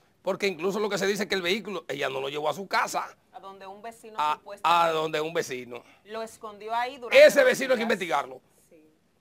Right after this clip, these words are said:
Speaker 1: No porque él tenga nada que ver, es que él puede aportar a la discusión que estamos diciendo, aportar. Aquí nadie vio nada, ni tú, ni yo, ni na-, no vimos nada. Ahora, no, no comamos al-, a, a, a, a algunos trucos que nos quieren, no,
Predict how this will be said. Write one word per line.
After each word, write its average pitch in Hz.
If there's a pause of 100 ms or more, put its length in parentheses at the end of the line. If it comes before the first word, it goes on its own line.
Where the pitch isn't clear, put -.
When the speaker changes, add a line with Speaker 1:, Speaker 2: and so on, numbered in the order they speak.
(160)
Speaker 1:
No 233
porque 254
él 220
tenga 240
nada 226
que 208
ver, 240
es 151
que 190
él 190
puede 196
aportar 190 (160)
a 143
la 151
discusión 156
que -
estamos 151
diciendo, 180
aportar. 139 (140)
Aquí 220
nadie 247
vio 214
nada, 214
ni 160
tú, 220
ni 208
yo, 190
ni 202
na-, 170
no 160
vimos 165
nada. 151 (200)
Ahora, 180 (200)
no, 190
no 170
comamos 214 (300)
al-, 143
a, 147
a, 147
a, 151 (140)
a 143
algunos 175
trucos 226
que 175
nos 160
quieren, 165 (160)
no, 139